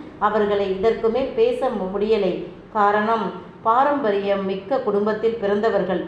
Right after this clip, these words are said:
இப்படியெல்லாம் பேச்சு வாங்கி பழக்கம் இல்லை. ஆயிரம் பேருக்கு நடுவே கௌரவமாக தலை நிமிர்ந்து நடந்தவர்கள். முதல் முறை இப்படி பொது இடத்தில் தங்கள் குடும்ப பெயருக்கு களங்கம் வருவது போல் பேசியது அவனுக்கும் வருத்தம்தான்.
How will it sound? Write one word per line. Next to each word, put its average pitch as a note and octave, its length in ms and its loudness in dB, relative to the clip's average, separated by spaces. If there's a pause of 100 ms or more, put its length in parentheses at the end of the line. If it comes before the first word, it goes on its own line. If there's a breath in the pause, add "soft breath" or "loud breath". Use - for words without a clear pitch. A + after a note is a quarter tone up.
(240 loud breath)
இப்படியெல்லாம் G3+ 720 0
பேச்சு A#3 340 0
வாங்கி G3 260 -2
பழக்கம் A3 640 -2
இல்லை. F#3+ 460 -2
ஆயிரம் G#3 560 0
பேருக்கு B3+ 380 2
நடுவே G#3 380 4
கௌரவமாக A#3 680 2
தலை G3+ 260 0
நிமிர்ந்து B3 420 0
நடந்தவர்கள். G#3 720 0 (300 loud breath)
முதல் F#4+ 380 4
முறை A#3+ 320 4
இப்படி G#3 300 0
பொது B3 340 -2
இடத்தில் A3+ 460 0 (340 loud breath)
தங்கள் A#3+ 360 2
குடும்ப D4 360 2
பெயருக்கு G3+ 580 0
களங்கம் B3 420 2
வருவது G#3+ 420 4
போல் A#3 300 4
பேசியது G#3+ 960 2
அவனுக்கும் A3+ 580 2
வருத்தம்தான். F#3+ 680 2